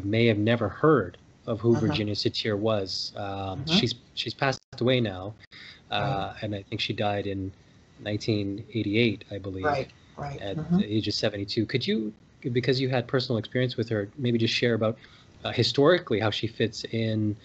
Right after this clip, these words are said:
Speaker 1: uh, in the world of therapy and her contribution?
Speaker 2: Mm-hmm. Sure.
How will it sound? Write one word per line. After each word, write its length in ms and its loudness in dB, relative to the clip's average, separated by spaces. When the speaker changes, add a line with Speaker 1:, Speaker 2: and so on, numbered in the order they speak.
Speaker 1:
uh, 380 0
in 180 -2
the 80 0
world 300 2
of 80 -2
therapy 600 2
and 120 0
her 100 -2
contribution? 800 2
Speaker 2:
Mm-hmm. 640 -20
Sure. 420 0